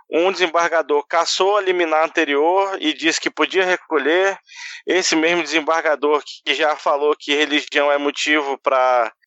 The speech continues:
ter preconceito com re-, com orientação sexual, já falou que, que religião é motivo pra ser preconceituoso, que não é. Aí virou, mexeu, rodou um monte de liminar, até que o S T F disse: ó, não pode recolher, não pode.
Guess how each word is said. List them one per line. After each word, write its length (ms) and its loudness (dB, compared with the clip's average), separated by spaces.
ter 160 0
preconceito 760 0
com 120 -2
re-, 240 2
com 120 -6
orientação 380 -2
sexual, 600 0
já 120 0
falou 320 0
que, 460 0
que 160 -2
religião 880 2
é 120 0
motivo 440 0
pra 200 0
ser 200 0
preconceituoso, 680 0
que 120 0
não 220 2
é. 240 0
Aí 600 2
virou, 300 2
mexeu, 420 0
rodou 400 0
um 40 -4
monte 280 -2
de 80 -12
liminar, 440 0
até 200 -2
que 100 -8
o 40 2
S 160 0
T 80 -2
F 200 0
disse: 260 -4
ó, 140 2
não 160 0
pode 300 -2
recolher, 480 -2
não 160 0
pode. 560 0